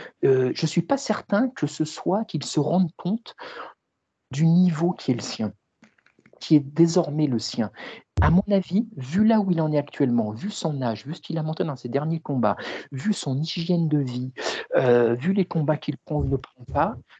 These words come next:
il n'a plus le niveau pour obtenir un title shot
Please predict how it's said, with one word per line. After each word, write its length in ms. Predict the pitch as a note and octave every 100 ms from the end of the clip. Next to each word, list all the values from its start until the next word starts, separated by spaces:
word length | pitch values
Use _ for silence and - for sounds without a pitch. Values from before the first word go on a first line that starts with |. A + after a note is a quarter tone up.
| A#2 - _ _ -
il 140 | D3+
n'a 120 | D#3
plus 300 | D#3+ - -
le 140 | F#3 D3
niveau 560 | C#3+ C3+ B2 B2+ F3+ - -
pour 160 | E3 F3 _
obtenir 420 | - - C#3 C3
un 80 | B2
title 320 | A#2+ A#2 A2
shot 240 | - -